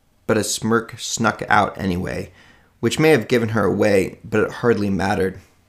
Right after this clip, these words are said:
It says here that in order to perform accurate tests, the Paris laboratory asked that the entire blob, not just a portion,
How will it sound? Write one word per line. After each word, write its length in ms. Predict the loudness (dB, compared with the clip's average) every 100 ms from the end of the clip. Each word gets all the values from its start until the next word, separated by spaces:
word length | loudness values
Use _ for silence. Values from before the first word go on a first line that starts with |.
| _ _ _ _ _ -10
It 120 | -8
says 360 | -2 0 0 -2
here 360 | -2 0 2 0
that 260 | -2 -2
in 120 | -2
order 360 | -2 0 2 0
to 140 | -4
perform 500 | -10 -10 -6 -4 -2 0
accurate 480 | -2 -2 -4 -4
tests, 460 | -4 -2 -2 -4 -12 _ _ -16
the 80 | -12
Paris 440 | 0 2 2 2
laboratory 800 | 0 2 2 -2 -2 0 0 -2
asked 380 | 0 0 -2 -2
that 420 | 0 0 -2 -8
the 160 | -4 -4
entire 540 | -4 -2 0 2 0
blob, 580 | -2 0 2 2 -2 -12 -20 _ -12
not 300 | -2 0 0
just 240 | -2 -4 -4
a 40 |
portion, 580 | -2 0 0 -4 -12